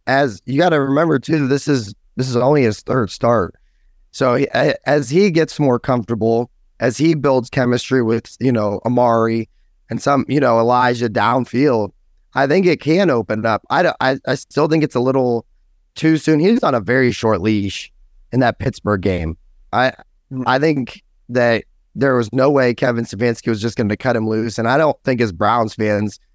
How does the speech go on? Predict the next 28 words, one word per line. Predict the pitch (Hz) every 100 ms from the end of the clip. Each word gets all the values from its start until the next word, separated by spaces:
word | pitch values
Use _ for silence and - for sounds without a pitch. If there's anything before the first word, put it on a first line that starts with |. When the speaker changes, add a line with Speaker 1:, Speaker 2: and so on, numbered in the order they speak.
| _ _ _ _
Speaker 1:
we | 127 143
are | 135
gonna | 123 117
be | 120 123
able | 120 107 110 107 101 _ _ _ _ _
to | - 151
accept | 120 - - 131 -
that | 139 131
if | 120
we | 127
lost | 123 120 120 - - - _ _ _ -
by | 117 127 117 110 104
two | - 147
field | 135 123 123 123
goals | 120 113 113
or | 117
a |
touchdown | 104 135 117 - 117 110
and | 104 98 - -
there | 120
was | 107 -
two | 135
or | 110
three | - 113
interceptions. | 98 95 - 101 - 76 - - _ _ _
We | - 143
would | 131
have | 110